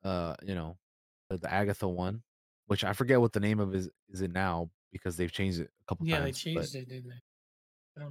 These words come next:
Speaker 2: remember
Speaker 1: House of
Speaker 2: that.
Speaker 1: Har-, House of Harkness, that's, that's what it is.
Speaker 2: That's
Speaker 1: I was
Speaker 2: it.
Speaker 1: trying to remember if it was, like, anyway, I couldn't remember, but yeah, Agatha House of Harkness is the first spin-off. This is gonna be the second one.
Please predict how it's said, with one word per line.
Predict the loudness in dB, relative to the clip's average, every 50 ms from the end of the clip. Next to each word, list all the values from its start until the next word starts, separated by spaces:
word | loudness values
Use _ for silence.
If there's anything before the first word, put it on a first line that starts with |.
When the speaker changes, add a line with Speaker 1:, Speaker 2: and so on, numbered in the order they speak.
| -12 -12
Speaker 2:
remember | -8 0
Speaker 1:
House | 4 6 6 6 6 2
of | -2 -2
Speaker 2:
that. | 0
Speaker 1:
Har-, | 0 0 2
House | 6 6 8 8 8 6
of | 2 0
Harkness, | 2 6 6 6 6 6 4 2 2 2 4 4
that's, | 4 4 4 4
that's | 4 2 2 2 0
what | -4 -4 -4 -4
it |
is. | -4 -6 -8 -8 -10 -10 -6
Speaker 2:
That's | -4 -4 -4 -2 2
Speaker 1:
I | 4 4
was | 6 6
Speaker 2:
it. |
Speaker 1:
trying | 8 8 8
to | 8
remember | 8 8 6 8 8 6 6
if | 6 6 6
it | 4
was, | 6 4 2 2
like, | 2 2 2 2 0 -4 -12 -20 -20 _ _ _ _ _ _ _ _ _ _ 0 4
anyway, | 6 6 8 6 6
I | 4
couldn't | 4 2 2 2 2
remember, | 0 -2 -2 -4 -10 -6 -2
but | 0 0 0 -2 _ _
yeah, | 2 2 4
Agatha | 4 4 4 4 4 4 2 4
House | 4 4 4 4
of | 4 4
Harkness | 4 4 4 4 2 2
is | 2 0
the | 2
first | 6 6 6 6 6
spin-off. | 4 2 4 4 4 2 0 0
This | 0 -2 0
is | 0 0 0
gonna | 0 0 -2
be | -4
the | -6 -4
second | -2 -2 -2 -2 -4 -8 -6
one. | -4 -4 -4 -6